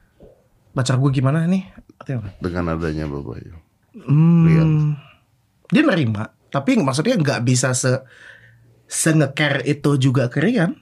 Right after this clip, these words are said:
Speaker 1: Normal dia gitu kayak, ya gue yang normal yang dulu.
Speaker 2: Hmm.
Speaker 1: Dia kalau ya pacar gue juga kalau makan, contohnya lagi di sebelahnya,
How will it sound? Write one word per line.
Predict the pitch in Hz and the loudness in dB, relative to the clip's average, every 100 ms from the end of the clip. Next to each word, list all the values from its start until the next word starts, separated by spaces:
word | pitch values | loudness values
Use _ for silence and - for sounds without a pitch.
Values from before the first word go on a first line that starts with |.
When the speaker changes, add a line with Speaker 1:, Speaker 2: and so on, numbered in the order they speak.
| _ | _
Speaker 1:
Normal | - 208 - 302 320 | -2 0 2 2 4
dia | 202 | 2
gitu | 262 247 | 0 -6
kayak, | - - - | -6 -6 -2
ya | 139 | 0
gue | 135 135 | 0 2
yang | 131 | 2
normal | 139 165 139 | 2 2 2
yang | 139 143 | 2 2
dulu. | 226 156 160 _ _ _ _ _ - | 4 2 0 _ _ _ _ _ -12
Speaker 2:
Hmm. | 85 78 - - _ _ _ _ _ | -10 -8 -12 -18 _ _ _ _ _
Speaker 1:
Dia | 127 160 | -2 0
kalau | 170 135 123 - | 0 0 0 -2
ya | - 123 117 117 117 123 - _ _ _ _ | -4 0 0 -4 -8 -14 -18 _ _ _ _
pacar | - - 151 | -10 -6 -4
gue | 277 | -2
juga | 302 120 | -2 -2
kalau | 120 117 | -2 -4
makan, | 117 113 - 160 | -2 -2 -2 -2
contohnya | 135 123 123 | -2 -2 -2
lagi | 131 113 | -2 -4
di | 110 | -6
sebelahnya, | - 117 120 175 | -8 -10 -8 -8